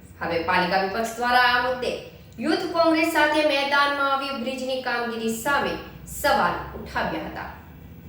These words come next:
અંકલેશ્વરનો પ્રવેશદ્વાર સમા ઓએનજીસી ઓવરબ્રિજ તેની કામગીરીના કારણે વારંવાર વિવાદોમાં રહે છે. તાજેતરમાં જ વાહન વ્યવહાર માટે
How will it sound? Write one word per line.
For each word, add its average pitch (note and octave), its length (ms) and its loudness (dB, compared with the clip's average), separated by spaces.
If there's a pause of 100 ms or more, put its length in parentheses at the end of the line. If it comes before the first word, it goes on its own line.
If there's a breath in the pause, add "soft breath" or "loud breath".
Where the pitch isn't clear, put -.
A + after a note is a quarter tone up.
(1300)
અંકલેશ્વરનો E4 680 8
પ્રવેશદ્વાર B3 760 8
સમા A3 340 6
ઓએનજીસી G#3 640 10
ઓવરબ્રિજ G#3 600 8
તેની A#3 220 8
કામગીરીના A3+ 680 8
કારણે G3 500 8
વારંવાર G3 800 6
વિવાદોમાં D#3 600 6
રહે D3+ 240 6
છે. C#3+ 220 4 (640)
તાજેતરમાં D#3+ 760 6
જ F3+ 80 0
વાહન F#3 360 8
વ્યવહાર G#3 380 8
માટે A#3 460 4